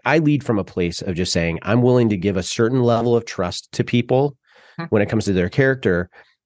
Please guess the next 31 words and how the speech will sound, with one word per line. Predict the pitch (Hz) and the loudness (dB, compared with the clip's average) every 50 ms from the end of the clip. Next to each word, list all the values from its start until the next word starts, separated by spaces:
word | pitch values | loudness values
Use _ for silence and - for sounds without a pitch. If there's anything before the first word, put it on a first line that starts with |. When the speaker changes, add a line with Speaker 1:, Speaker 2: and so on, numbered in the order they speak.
| _ - | _ -6
Speaker 1:
um, | - 107 101 98 98 | -2 -2 0 2 0
without | 104 98 - - 107 95 87 | 0 0 -2 -2 -4 -2 -2
them | 101 90 | -2 -2
having | 85 104 92 92 82 | -2 -2 -2 -2 -4
to | 76 | -4
earn | 76 87 78 64 | -4 -6 -8 -8
it." | - - - - - _ _ _ | -10 -14 -20 -20 -20 _ _ _
You | - 95 87 | -2 0 2
know, | 87 87 90 90 - - | 2 2 0 -2 -4 -2
like, | 95 92 90 98 | -2 0 0 0
I, | 95 85 | 0 0
I | 101 113 123 | 2 2 2
would, | 127 110 - | 2 2 0
I | 120 123 123 | 0 2 2
just | 120 123 - - - | 2 2 0 -2 -4
choose | - - 131 139 139 127 123 | -2 0 2 4 2 2 2
to | - 107 | 0 0
believe | 110 107 107 110 101 | 0 0 0 0 0
the | 92 98 | 0 0
best | 82 98 95 107 113 - - - - 117 | 0 0 0 0 0 -2 -6 -10 -12 -10
because | - 101 - 104 95 90 | -8 -2 0 0 0 0
I | - 95 98 | 0 0 0
just | 92 101 98 - | 0 0 0 0
don't | 104 92 92 | 0 0 2
have | 104 92 90 | 2 0 0
enough | 87 85 - | 0 -2 -2
time | - - 98 95 95 98 101 101 107 104 - | -4 -2 0 2 2 4 2 2 0 -2 -4
to, | - - 95 87 87 87 87 82 73 - - _ | -2 0 2 2 2 2 0 -2 -4 -8 -8 _
in | - 101 92 | -2 0 2
my | 90 85 85 | 2 2 0
life | 78 82 85 90 95 95 - - - | 0 0 2 0 0 -2 -6 -12 -18